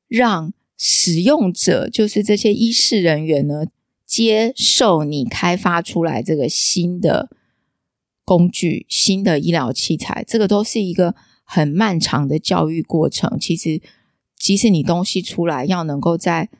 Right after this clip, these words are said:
市场上被接受，也是一件不容易的事情。另外就是，如果大家去看现在市面上的这些 medtech 公司，大家都有一个自己专门的，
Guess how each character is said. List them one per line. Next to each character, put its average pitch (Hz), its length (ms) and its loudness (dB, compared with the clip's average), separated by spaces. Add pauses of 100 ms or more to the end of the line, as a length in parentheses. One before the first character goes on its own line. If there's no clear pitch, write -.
(120)
市 - 220 -6
场 180 200 -2
上 160 200 -2
被 175 120 2
接 - 280 -2
受， - 320 -2 (400)
也 190 180 2
是 226 200 2
一 233 80 4
件 202 200 2
不 196 140 -4
容 160 200 0
易 175 60 -4
的 143 160 2
事 170 220 -2
情。 - 260 -4 (380)
另 294 260 2
外 240 240 2
就 214 200 0
是， 208 320 -2 (220)
如 202 100 0
果 233 120 4
大 233 100 4
家 202 160 -2
去 220 260 -2
看 170 520 -6
现 180 260 -6
在 175 400 -2
市 - 320 -4
面 180 240 0
上 170 220 0
的 147 40 -6
这 165 140 -2
些 156 160 0
medtech 151 600 -2
公 147 220 -2
司， 147 280 -2 (440)
大 - 160 2
家 233 200 2
都 226 180 2
有 180 140 4
一 147 100 -4
个 165 180 4
自 233 220 -2
己 135 380 -6
专 202 340 2
门 196 420 2
的， 135 340 0